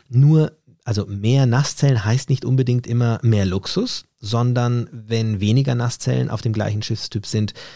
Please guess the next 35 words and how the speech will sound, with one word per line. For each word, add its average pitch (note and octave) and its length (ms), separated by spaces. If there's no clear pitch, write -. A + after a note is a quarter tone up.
dann G2 100
bedeutet F#2+ 400
es F#2 140
auch, F#2 320
dass - 460
dieser A2 280
Platz, - 640
äh, G#2 400
zugunsten A#2 580
anderer C3 400
Dinge, F2+ 480
äh, F#2+ 180
weichen F2+ 400
konnte G#2+ 540
und A2+ 240
man G#2+ 200
dann B2+ 240
zum B2+ 160
Beispiel D3 460
ein C3+ 120
bisschen D3+ 300
mehr A2 200
Platz - 260
im B2+ 140
Salon F2 420
hat F2+ 220
oder A#2+ 520
zum B2 140
Beispiel, A2 540
ja, F#2+ 180
oder G2 220
zum G#2 100
Beispiel G2+ 280
eben G#2 120
eine, A2 180